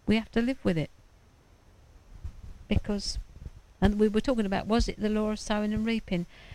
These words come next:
And I thought at first that it was, and then I said, "No, I don't think it can be." It's just a consequence of the choices that we made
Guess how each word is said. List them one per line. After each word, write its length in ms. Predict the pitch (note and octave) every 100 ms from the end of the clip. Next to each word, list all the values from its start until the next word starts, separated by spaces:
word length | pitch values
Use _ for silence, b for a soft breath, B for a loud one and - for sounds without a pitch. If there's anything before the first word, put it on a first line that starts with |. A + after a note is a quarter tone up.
| B B B
And 140 | - G#3+
I 60 |
thought 320 | G#3 - D#4+ -
at 100 | -
first 320 | A3 G#3+ -
that 140 | G#3+
it 80 | -
was, 260 | A#3 G#3+ G3+
and 160 | G3+
then 160 | G#3 G#3
I 80 | G#3
said, 220 | - A3
"No, 160 | A3
I 20 | G#3+
don't 220 | G#3+ G#3
think 160 | G#3+
it 120 | A3+ -
can 380 | - A3 A3+ A3
be." 300 | E3+ D#3+ E3 B B -
It's 160 | F#3
just 240 | - G#3+ G3+
a 20 |
consequence 920 | - - A#3+ A#3 B3 - F#3+ F3 -
of 100 | F#3
the 80 | -
choices 640 | - G3+ F#3+ G3+ - F#3+
that 120 | -
we 120 | - E3+
made 560 | F#3 F#3 D#3+ D#3 -